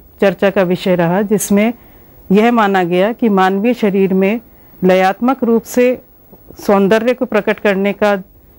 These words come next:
व प्रवाह को प्रस्तुत करने का चित्रकला व मूर्तिकला में इन्हीं मुद्राओं के सहारे प्रस्तुत किया जा सकता था। इन्हीं प्रस्तुतिकरणों में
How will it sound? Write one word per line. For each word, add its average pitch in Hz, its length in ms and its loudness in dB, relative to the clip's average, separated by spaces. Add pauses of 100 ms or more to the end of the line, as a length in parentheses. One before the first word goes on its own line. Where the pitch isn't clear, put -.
(220)
व 185 240 2
प्रवाह 202 480 0
को 254 140 -4
प्रस्तुत 226 400 -2
करने 190 360 0
का 196 240 -2 (380)
चित्रकला 208 480 0
व 220 160 -2
मूर्तिकला 190 640 0
में 202 220 -2
इन्हीं 220 280 2
मुद्राओं 190 520 2
के 214 140 -2
सहारे 180 440 0
प्रस्तुत 202 420 -4
किया 202 220 0
जा 180 160 0
सकता 185 360 -2
था। 196 240 -2 (520)
इन्हीं 254 460 4 (180)
प्रस्तुतिकरणों 202 880 0
में 196 260 0